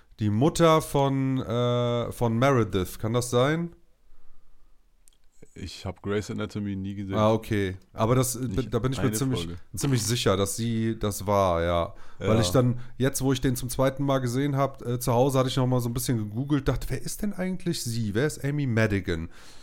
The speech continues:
Speaker 1: Und, ähm, cool, ich sehe jetzt gerade, krass, dass sie auch, äh, in, nominiert war für, ähm, beste Nebendarstellerin. Ja.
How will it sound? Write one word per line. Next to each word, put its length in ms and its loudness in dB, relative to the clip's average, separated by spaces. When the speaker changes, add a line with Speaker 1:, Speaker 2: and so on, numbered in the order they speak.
Speaker 1:
Und, 460 -2
ähm, 500 0
cool, 180 4
ich 100 0
sehe 180 4
jetzt 300 4
gerade, 500 2
krass, 380 -2
dass 220 -4
sie 240 -6
auch, 260 -4
äh, 300 -6
in, 380 -8
nominiert 580 -2
war 200 0
für, 600 -2
ähm, 340 -4
beste 280 -2
Nebendarstellerin. 1120 -2
Ja. 360 -2